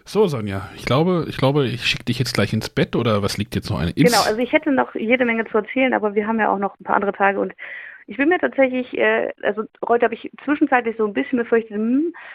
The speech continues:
Speaker 2: lohnt sich das wirklich noch bis Sonntag hier zu bleiben? Gibt's bis dahin wirklich noch viel zu
Speaker 1: <laughs>
Speaker 2: sehen?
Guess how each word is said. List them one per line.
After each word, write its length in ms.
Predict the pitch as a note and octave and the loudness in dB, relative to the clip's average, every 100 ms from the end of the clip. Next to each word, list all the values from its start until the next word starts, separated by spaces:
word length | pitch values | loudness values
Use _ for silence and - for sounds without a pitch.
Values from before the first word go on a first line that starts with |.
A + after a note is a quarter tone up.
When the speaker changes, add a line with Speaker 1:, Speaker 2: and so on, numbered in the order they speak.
| - - - | -18 -20 -14
Speaker 2:
lohnt 320 | F#3+ A3 C#4+ D#4 | 0 2 2 2
sich 120 | C#4+ | 0
das 160 | C4 A#3+ | 0 2
wirklich 260 | A#3+ B3 | 2 2
noch 100 | A#3 | 0
bis 160 | A3+ G3+ | -2 0
Sonntag 240 | A3 A3+ | 2 2
hier 160 | A3 A3+ | 0 -2
zu 80 | G3 | 0
bleiben? 340 | G3 G3+ G3 F#3 - _ | 2 2 0 -8 -14 _
Gibt's 240 | C4 C4 - | -4 -4 -4
bis 120 | A#3 - | -4 0
dahin 240 | G#3+ G#3+ | 2 2
wirklich 220 | G3+ G#3 | -2 -4
noch 120 | G#3+ G3+ | -6 -4
viel 140 | G#3 | -6
zu 160 | - G3+ | 2 4
Speaker 1:
<laughs> 20 | |
Speaker 2:
sehen? 300 | G3 G#3 | 4 0